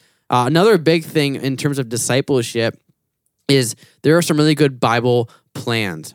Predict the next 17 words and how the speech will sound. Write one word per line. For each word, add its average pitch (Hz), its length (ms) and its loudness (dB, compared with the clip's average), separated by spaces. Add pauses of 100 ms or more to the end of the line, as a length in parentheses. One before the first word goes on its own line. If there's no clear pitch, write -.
right? 117 260 -2
Like, 120 240 -4 (340)
some 165 340 -2
students 170 500 -4
need, 131 640 -2 (200)
most 196 420 2
students, 123 380 -2
whether 127 180 4
they 123 160 2
admit 127 400 -2
it 120 40 2
or 113 80 0
not, 110 260 -2 (320)
need 123 520 -2
and 123 240 -10
crave 113 520 -2 (260)
structure. - 800 -4